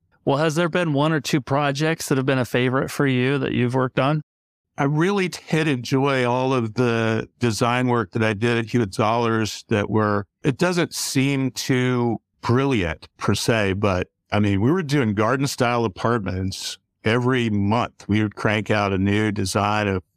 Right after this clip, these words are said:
Speaker 2: two hundred to five hundred unit garden style apartments for about a year. And we got really good at it. So that was a good feeling to kind of,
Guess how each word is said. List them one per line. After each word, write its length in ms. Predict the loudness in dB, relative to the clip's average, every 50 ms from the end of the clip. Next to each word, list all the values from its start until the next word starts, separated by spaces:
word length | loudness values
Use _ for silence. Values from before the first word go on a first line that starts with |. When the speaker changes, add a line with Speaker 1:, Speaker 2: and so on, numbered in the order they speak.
| _ _ -4
Speaker 2:
two 180 | 0 2 2
hundred 460 | 2 2 2 2 2 0 0 0 -4
to 80 | -8 -14 _ -2
five 260 | -2 0 0 0 0
hundred 300 | 0 0 0 0 0 0
unit 340 | 0 2 2 2 0 -2 -2
garden 260 | 0 0 0 0 0
style 280 | -2 -2 0 0 0 0
apartments 680 | -2 -2 -2 0 0 0 -2 -2 -2 -2 -4 -6 -10 _ _ _ _
for 200 | -4 -2 0 0
about 280 | 0 0 0 0 0 0
a 60 | 0
year. 360 | 2 2 2 0 0 -4 -8 _ _ _ _ _ _ _ _
And 600 | -2 0 0 2 2 2 0 0 0 -2 -4 -6 -10 -6 -2
we 180 | 0 0 0
got 240 | 0 0 0 0 -2 -2
really 400 | -2 -2 0 0 0 0 0 0
good 260 | 0 0 0 2 2
at 200 | 0 0 -2 -4
it. 160 | -6 -8 -10 _
So 600 | -10 -6 -2 0 2 2 2 2 2 0 -2 -2 -6 _ -2
that 180 | 0 0 0 0
was 100 | 0 0
a 60 | 0
good 320 | 0 0 -2 -2 -2 -2
feeling 500 | -2 0 2 2 2 2 0 0 -2 -4 -6 _ _ _ _ _
to 120 | -2 -2 -2
kind 280 | 0 0 0 2 2
of, 160 | 0 0 -2